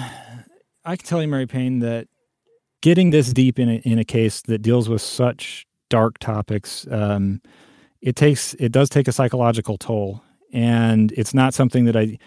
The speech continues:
do for fun. I mean, true crime as a genre, you know, is something that I try to be careful with because I think you can overdo it. And I certainly like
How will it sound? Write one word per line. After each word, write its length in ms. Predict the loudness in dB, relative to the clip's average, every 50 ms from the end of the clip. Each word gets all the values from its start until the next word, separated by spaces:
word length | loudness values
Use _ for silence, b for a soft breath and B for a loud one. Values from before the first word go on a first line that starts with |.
| b b b b b -4
do 160 | 0 2 2 2
for 100 | 2 -2
fun. 260 | 0 2 2 2 4
I 60 | 4
mean, 480 | 4 4 4 4 2 0 -4 -10 -16 -16
true 280 | -12 -4 0 0 0 0
crime 460 | 0 0 0 2 2 2 2 0 0
as 160 | 0 0 0
a 80 | 0 0
genre, 640 | 0 2 2 4 4 4 2 2 0 0 -2 -4 -6 -6
you 160 | -6 -4 -2
know, 160 | -2 0 -2
is 80 | -2 0
something 440 | 0 -2 -2 0 0 -2 0 -2
that 240 | -2 -4 -4 -6 -6 -10 _ b b b b b b b b b b b b _ _ -4
I 120 | -2 -2
try 160 | 0 2 2 2
to 80 | 2
be 80 | 0 -2
careful 420 | 0 2 2 2 2 2 2 2
with 180 | 2 2 0 -2
because 260 | -4 -4 -2 0 0
I 80 | 0 0
think 220 | 2 0 0 0
you 60 | -2 -2
can 140 | 0 2
overdo 460 | 2 2 0 -2 -2 -2 -2 -2 -2 -4
it. 160 | -8 -12 _ _ _ _ _ _ _ _ _ -2
And 640 | 0 2 2 2 2 4 4 4 4 4 2 0 -4 -12 -18 -20 _ _ _ _ _ _ _ _ _ _ -4
I 120 | -2 -2 0
certainly 840 | 2 2 2 2 2 2 2 2 2 2 2 2 2 0 -2 -6 _ _ _ _ _ -20 -12 -8
like 640 | -6 -4 -2 0 2 2 2 0 -4 -12 -20 -20